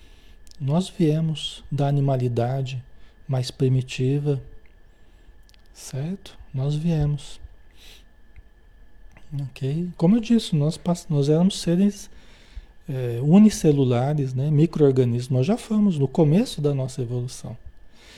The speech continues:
Quando a gente renasce, <clears throat> quando a gente reencarna, como é que a gente, como é que surge a vida? Quando a gente reencarna. Como é que surge a vida, na, a gestação? Como é que ela se dá? Não é encontro do espermatozoide com o óvulo?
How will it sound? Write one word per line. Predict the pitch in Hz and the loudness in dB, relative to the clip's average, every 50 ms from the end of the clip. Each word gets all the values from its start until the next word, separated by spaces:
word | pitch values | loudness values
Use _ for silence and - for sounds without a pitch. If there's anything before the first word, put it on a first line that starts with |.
| - - - - - - - - - - - - - - - - - - - | -20 -20 -20 -20 -20 -20 -20 -20 -20 -20 -20 -18 -18 -18 -18 -20 -20 -20 -6
Quando | - - 320 330 311 | 0 0 2 6 6
a | 285 | 8
gente | 214 190 220 202 - - | 8 8 8 8 6 4
renasce, | 143 120 170 160 151 151 170 202 226 220 190 185 - - - 127 147 - - - 185 - - - | 4 4 6 6 6 6 6 8 8 6 6 4 0 -4 -4 -6 -6 -6 -4 -6 -6 -6 -6 -4
<clears throat> | - - 120 113 110 113 - - | 0 0 0 2 0 -2 -2 0
quando | - 196 214 220 | 2 6 6 8
a | 208 | 8
gente | 175 196 180 175 - 131 | 8 6 6 4 4 2
reencarna, | 123 139 131 127 123 - - 165 175 180 175 156 131 120 110 - - - - - - - - - - - - - - - - - - - - - - - - - - - - - - - - - - - - | 2 2 2 2 0 0 0 2 4 4 4 4 2 0 -4 -6 -12 -18 -20 -20 -20 -20 -20 -20 -20 -20 -20 -20 -20 -20 -20 -20 -20 -20 -20 -20 -20 -20 -20 -20 -18 -16 -16 -16 -16 -18 -20 -20 -20 -20 -14
como | - 285 285 311 | -12 -6 -4 -4
é | 302 294 | -2 2
que | - | 4
a | 247 202 | 4 6
gente, | 170 175 175 - | 6 4 2 0
como | - - 294 | -4 -6 -8
é | 294 | -6
que | - | -6
surge | - - - 196 180 170 143 147 | -8 -2 2 4 4 6 6 4
a | 147 | 2
vida? | 120 120 139 139 123 110 113 110 98 - - - - - - - - _ _ - - - - - - - - _ - _ - _ - - - - - - | 2 2 0 0 0 -2 -4 -6 -8 -12 -18 -20 -20 -20 -20 -20 -20 _ _ -20 -20 -20 -20 -20 -20 -20 -20 _ -20 _ -20 _ -20 -20 -20 -20 -6 -2
Quando | 170 165 160 | 0 2 2
a | |
gente | 160 170 165 - - | 2 2 0 2 2
reencarna. | 175 180 180 175 - 151 127 117 113 113 113 104 - - - - - - - - - - - - - - - - - - _ - - _ - - - - - - - - - - | 4 4 4 2 -2 -4 -4 -4 -4 -6 -8 -10 -12 -18 -20 -20 -20 -20 -20 -20 -20 -20 -20 -20 -20 -20 -20 -20 -20 -20 _ -20 -20 _ -20 -20 -20 -20 -20 -20 -20 -20 -18 -14
Como | 294 302 311 | -6 -4 -4
é | 294 | -2
que | - - | 0 -2
surge | - - - - 196 180 170 147 156 | -2 0 4 6 8 8 8 8 6
a | 143 127 | 4 4
vida, | 120 131 135 127 120 120 | 4 2 2 2 2 2
na, | 120 131 131 123 127 131 143 - 131 131 | 0 0 0 -2 -2 -4 -6 -4 -2 -2
a | 123 | 0
gestação? | 120 180 180 - - - 180 - - - 170 143 131 127 | 2 2 0 0 0 -2 -2 -2 -2 -2 0 0 0 0
Como | - 180 214 | 2 2 2
é | 214 | 2
que | - 190 | 4 4
ela | 165 151 | 4 4
se | - - 147 | 2 -2 -4
dá? | 131 123 120 117 120 | -2 0 0 0 2
Não | 143 185 247 | 2 4 4
é | 269 | 6
encontro | 254 226 208 - - 175 170 170 165 - 151 | 6 4 4 6 4 6 6 4 4 2 0
do | 139 143 | 2 2
espermatozoide | 147 147 - - 147 135 131 127 123 131 135 123 113 127 135 131 127 123 - | 0 0 0 -2 0 0 0 0 -2 -2 -2 -2 0 0 0 0 0 -2 -6
com | - - 123 123 135 | -6 -4 -2 0 2
o | |
óvulo? | 147 151 143 127 120 113 110 117 | 2 2 0 0 -2 -4 -6 -8